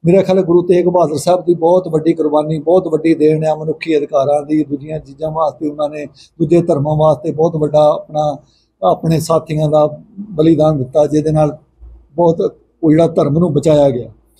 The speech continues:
ਹੁਣ ਮੇਰਾ ਖਿਆਲ ਹੈ ਕਿ ਉਸ ਧਰਮ ਦੇ ਪੈਰੋਕਾਰ ਸਾਡੇ ਧਰਮ ਨੂੰ, ਗੁਰੂ ਤੇਗ ਬਹਾਦਰ ਦੇ ਪੈਰੋਕਾਰਾਂ ਨੂੰ ਹੀ ਮੇਰਾ ਖਿਆਲ ਉਹਨਾਂ ਦਾ ਫਰਜ਼ ਬਣਦਾ ਸੀ ਕਿ ਉਹਨਾਂ ਨਾਲ ਇਨਸਾਫ ਕਰਦੇ।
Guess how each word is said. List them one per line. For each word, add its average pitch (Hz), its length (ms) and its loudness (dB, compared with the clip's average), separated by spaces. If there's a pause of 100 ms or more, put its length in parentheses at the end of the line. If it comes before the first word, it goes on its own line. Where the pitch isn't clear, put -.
(360)
ਹੁਣ 214 140 4
ਮੇਰਾ 220 220 4
ਖਿਆਲ 220 260 2
ਹੈ 220 60 2
ਕਿ 240 160 -4
ਉਸ 202 180 2
ਧਰਮ 170 220 0
ਦੇ 202 120 4
ਪੈਰੋਕਾਰ 190 600 2
ਸਾਡੇ 180 300 2
ਧਰਮ 165 280 0
ਨੂੰ, 175 160 2
ਗੁਰੂ 185 160 2
ਤੇਗ 202 220 2
ਬਹਾਦਰ 180 320 0
ਦੇ 190 120 2
ਪੈਰੋਕਾਰਾਂ 202 560 2
ਨੂੰ 220 120 2
ਹੀ 160 140 -2 (600)
ਮੇਰਾ 185 200 4
ਖਿਆਲ 202 200 0
ਉਹਨਾਂ 214 180 2
ਦਾ 208 80 2
ਫਰਜ਼ 185 260 -2
ਬਣਦਾ 190 300 2
ਸੀ 196 140 0
ਕਿ 196 100 -2
ਉਹਨਾਂ 202 200 4
ਨਾਲ 202 100 2
ਇਨਸਾਫ 170 360 0
ਕਰਦੇ। 139 300 -6